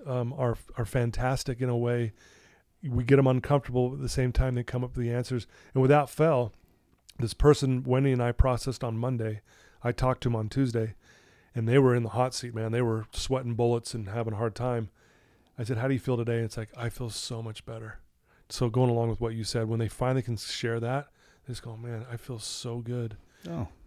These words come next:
Speaker 1: And they came up with the answer,
Speaker 2: Well,
Speaker 1: which
Speaker 2: that's
Speaker 1: was
Speaker 2: what's
Speaker 1: really cool.
Speaker 2: I love that, too.
Speaker 1: Yeah.
Speaker 2: Yeah, when they come up with the answers,
Speaker 1: Yep.
Speaker 2: i-, it's a different type of process. And so often, you know, we hear that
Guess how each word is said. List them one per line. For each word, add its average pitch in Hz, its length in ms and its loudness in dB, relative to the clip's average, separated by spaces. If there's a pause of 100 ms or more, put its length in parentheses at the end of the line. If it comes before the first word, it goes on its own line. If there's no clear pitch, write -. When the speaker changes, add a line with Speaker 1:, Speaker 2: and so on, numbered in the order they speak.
(120)
Speaker 1:
And 120 320 2
they 143 240 6
came 123 340 -2
up 120 220 -4
with 117 240 -6
the 113 180 -2
answer, 120 440 -4 (220)
Speaker 2:
Well, 107 120 2
Speaker 1:
which 117 80 6
Speaker 2:
that's 113 80 6
Speaker 1:
was 123 100 4
Speaker 2:
what's 113 120 2
Speaker 1:
really 135 220 8
cool. 110 400 -2
Speaker 2:
I 110 140 6
love 107 320 4
that, 80 300 -6
too. - 140 0
Speaker 1:
Yeah. 113 180 2 (240)
Speaker 2:
Yeah, 85 260 -4
when 85 220 -4
they 123 160 2
come 123 240 0
up 107 160 -2
with 95 80 -4
the 87 180 -4
answers, 98 600 -4
Speaker 1:
Yep. 117 200 0 (600)
Speaker 2:
i-, 87 240 -4
it's 92 180 -2
a 85 60 -4
different 117 680 0
type 98 280 -2
of 82 140 -6
process. 82 720 -4 (480)
And 95 340 2
so 107 220 0
often, 95 760 0 (260)
you 98 160 0
know, 90 180 0
we 87 180 -2
hear 95 340 0
that 85 240 -6